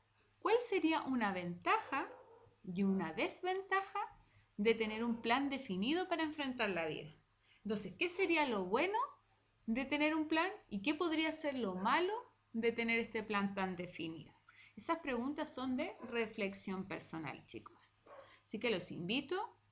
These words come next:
que a partir de la lectura de este reportaje puedan hacer la actividad de la página cincuenta y dos y responder el ticket de salida. Importante. Recuerda enviar fotografías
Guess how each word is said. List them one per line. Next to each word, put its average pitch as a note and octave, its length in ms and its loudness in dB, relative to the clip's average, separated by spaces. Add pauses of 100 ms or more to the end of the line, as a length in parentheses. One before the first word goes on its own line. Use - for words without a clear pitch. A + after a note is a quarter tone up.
(520)
que E3 100 -4
a D#3 80 -8
partir - 340 -4
de D4 80 2
la E4 140 6
lectura E4 300 0
de E4 40 2
este E4 160 -4
reportaje D#4+ 580 -2
puedan F#3 320 -2
hacer A#3+ 280 -4
la B3+ 80 -2
actividad A3 360 -2
de E3+ 80 -2
la - 120 -6
página F3+ 320 -10
cincuenta B3 500 0
y E4+ 80 6
dos F#4+ 280 -2 (260)
y F4+ 100 2
responder C#4+ 720 0
el A3+ 200 -4
ticket G#3 280 -2
de F#3+ 140 -2
salida. - 520 -4 (2500)
Importante. G#3 1120 0 (760)
Recuerda A3+ 440 2
enviar D4 320 4
fotografías C#4 1040 0